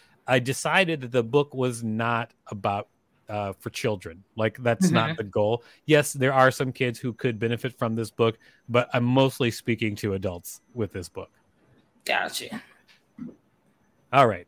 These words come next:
Speaker 1: And so, uh, then after I, after I had defined the audience of my book, I decided to identify, like, exactly what I was going to do, be addressing in the book and how I was going to address it. Okay.
Speaker 2: Mm-hmm.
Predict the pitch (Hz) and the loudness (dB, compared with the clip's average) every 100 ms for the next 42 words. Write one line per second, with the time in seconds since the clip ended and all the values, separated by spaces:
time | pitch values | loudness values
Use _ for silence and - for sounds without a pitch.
0 | - 135 156 135 127 120 _ _ _ _ | -2 2 4 6 4 0 _ _ _ _
1 | _ _ _ - 135 127 120 117 117 _ | _ _ _ -2 4 4 4 0 -6 _
2 | _ 135 170 160 160 151 143 143 - 147 | _ -2 2 2 0 -2 -2 -2 0 2
3 | 143 135 131 131 131 127 _ _ _ _ | 2 -2 -2 -2 -2 -6 _ _ _ _
4 | _ _ _ _ - 165 170 170 156 139 | _ _ _ _ -8 -2 0 0 -2 -2
5 | 135 127 123 - 127 120 123 113 123 123 | -2 -4 -6 -6 -4 -4 -6 -4 0 4
6 | 127 120 139 123 120 123 120 - 120 113 | 4 2 -2 -2 0 2 0 0 -2 0
7 | 117 - _ _ _ 123 123 - 120 120 | -2 -4 _ _ _ -6 -4 2 2 2
8 | - 117 113 113 113 120 113 - 107 107 | 0 -2 -2 -4 -2 0 0 0 0 2
9 | 107 107 - 110 113 104 - 110 104 113 | 0 -2 -6 -2 -2 -2 -2 -2 2 0
10 | 104 107 107 98 107 104 101 104 101 101 | 2 -2 -4 -2 -2 -2 -2 -4 -4 -4
11 | 117 - - 107 98 127 117 131 113 110 | -4 -4 -6 -4 2 2 2 -2 -2 0
12 | 113 - - 104 113 101 95 98 - 98 | 0 -2 -10 -4 -2 -2 -6 -6 -6 -6
13 | 95 95 92 90 - 101 _ _ _ _ | -6 -8 -6 -8 -10 -14 _ _ _ _
14 | - 113 143 101 95 | -4 0 2 0 -2